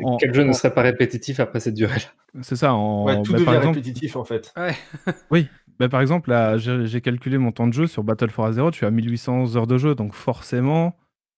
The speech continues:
Speaker 1: Et en
Speaker 2: après
Speaker 1: tout ?
Speaker 2: mille huit cents, c'est un peu, c'est un peu répétitif, oui.
Speaker 4: On demande pas un joueur WoW en tout.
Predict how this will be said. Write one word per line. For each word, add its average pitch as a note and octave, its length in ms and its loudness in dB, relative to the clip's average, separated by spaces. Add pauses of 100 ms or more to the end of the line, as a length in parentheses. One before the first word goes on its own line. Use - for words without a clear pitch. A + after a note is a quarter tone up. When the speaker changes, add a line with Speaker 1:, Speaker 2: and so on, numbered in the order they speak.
(160)
Speaker 1:
Et A#2 80 -2
en A2+ 40 0
Speaker 2:
après B2 120 4
Speaker 1:
tout ? B2 80 4
Speaker 2:
mille A#2+ 140 2
huit B2+ 160 -2
cents, D#3+ 160 -2
c'est A#2 120 -4
un G#2+ 180 0
peu, C#3+ 480 2
c'est - 100 -8
un G2+ 60 -4
peu C3+ 140 -2
répétitif, A#2 680 -6
oui. G2 160 -4 (140)
Speaker 4:
On D3+ 80 -10
demande D#3+ 240 -2
pas F#3 100 2
un E3+ 60 4
joueur D3+ 240 2
WoW D#3 280 0
en C#3+ 120 0
tout. C3+ 260 -8